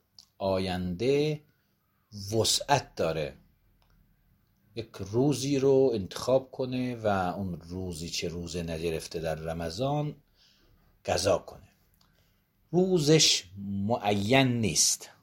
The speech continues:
واجب معین نیست قضا،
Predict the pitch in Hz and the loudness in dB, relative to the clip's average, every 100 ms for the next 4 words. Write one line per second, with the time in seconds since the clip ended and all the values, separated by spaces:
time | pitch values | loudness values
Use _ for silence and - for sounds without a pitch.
0 | _ 80 82 101 101 95 139 143 131 113 | _ -18 -6 -2 -2 4 6 6 6 4
1 | 87 87 107 123 117 123 - - - - | 2 2 0 -2 -2 -2 -4 -6 -10 -6
2 | 76 - 82 - | -4 -2 -2 -4